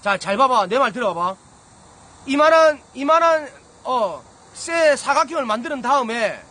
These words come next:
거기다가 가운데다가 닭을 다리로 해가지고 묶어놔. 작은 닭을.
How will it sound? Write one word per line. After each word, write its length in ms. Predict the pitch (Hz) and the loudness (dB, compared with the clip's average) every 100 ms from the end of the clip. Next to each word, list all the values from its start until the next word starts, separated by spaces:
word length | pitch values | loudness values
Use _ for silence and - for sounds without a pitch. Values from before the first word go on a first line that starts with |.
| - - - - - - - - - - - - - | -20 -20 -20 -20 -20 -20 -20 -20 -20 -20 -20 -12 0
거기다가 760 | 262 294 262 233 247 233 180 143 - | 2 2 0 0 2 2 0 -6 -6
가운데다가 500 | 214 302 285 233 214 | -4 -2 -4 -4 -2
닭을 300 | 247 285 226 | -2 -2 -4
다리로 320 | 190 269 247 | -6 -4 -4
해가지고 280 | 214 202 190 | -2 -4 -6
묶어놔. 400 | 202 254 262 175 | -4 0 0 -2
작은 260 | 170 214 | -8 -6
닭을. 340 | 220 220 156 | -6 -6 -8